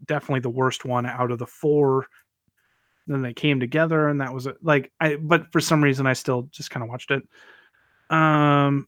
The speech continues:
th-, but the D C, like, universe on the W D B, the Arrowverse, that one's been really fun when I have watched it.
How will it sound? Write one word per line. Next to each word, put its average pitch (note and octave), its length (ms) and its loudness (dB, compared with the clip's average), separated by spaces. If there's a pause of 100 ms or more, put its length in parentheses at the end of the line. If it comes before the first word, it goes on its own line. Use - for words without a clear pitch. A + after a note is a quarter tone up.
th-, C#3 140 -8
but D3+ 180 4
the D3 80 2
D F3+ 200 4
C, D#3+ 600 4
like, C3 220 -4 (960)
universe C#3 720 2
on C3+ 220 0
the C3+ 80 0
W C3 280 -2
D C#3 300 -6
B, C3+ 300 0
the C3+ 180 -4
Arrowverse, C3 720 0 (220)
that F#3+ 200 0
one's E3 240 2
been C#3+ 280 -2
really C3+ 360 2
fun C3 520 -4
when C#3 200 -8
I B2+ 80 -10
have C3+ 320 -4
watched D#3 380 -2
it. E3+ 200 -2